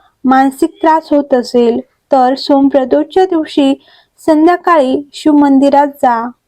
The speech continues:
किंवा घरी भगवान शिवाच्या मूर्ती किंवा चित्रासमोर बसून आणि दीर्घ श्वास घेत ओम शब्दाचा पाच वेळा मोठ्याने जप करा.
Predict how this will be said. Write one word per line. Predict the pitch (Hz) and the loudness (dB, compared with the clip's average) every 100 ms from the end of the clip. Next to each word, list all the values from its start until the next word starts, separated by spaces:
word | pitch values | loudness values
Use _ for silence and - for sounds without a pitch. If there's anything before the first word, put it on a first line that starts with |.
| _ _ _ | _ _ _
किंवा | - 339 302 269 | 0 2 0 -2
घरी | 262 277 285 | -2 -2 0
भगवान | 302 311 285 277 285 302 | 0 0 -2 -2 -2 -2
शिवाच्या | 311 285 294 294 247 254 _ _ _ _ _ _ | 0 0 0 0 -2 -4 _ _ _ _ _ _
मूर्ती | 277 285 294 - 285 262 | 2 2 2 0 -2 -2
किंवा | - 294 302 | -2 0 -2
चित्रासमोर | 294 277 285 269 262 302 311 320 | -2 -4 0 -2 0 2 2 2
बसून | 277 277 262 240 254 - _ _ _ _ - | 0 -2 -6 -4 -6 -8 _ _ _ _ -2
आणि | 311 285 269 254 | 2 4 2 2
दीर्घ | 277 285 277 381 | 2 2 2 -2
श्वास | - 339 330 320 - | 0 -2 -2 -4 -4
घेत | 294 262 254 _ - - _ - | 0 0 -2 _ -20 -20 _ -2
ओम | 277 330 392 | 0 0 -2
शब्दाचा | - 330 262 285 294 294 247 247 _ | -2 -4 0 -2 0 0 0 -2 _
पाच | 269 294 311 _ _ | -2 -2 -4 _ _
वेळा | 277 294 277 254 - | 0 2 2 0 -2
मोठ्याने | 269 269 269 - 311 349 | 0 0 0 0 2 2
जप | 320 285 269 - | 2 0 -2 -2
करा. | 254 240 226 | -2 0 -2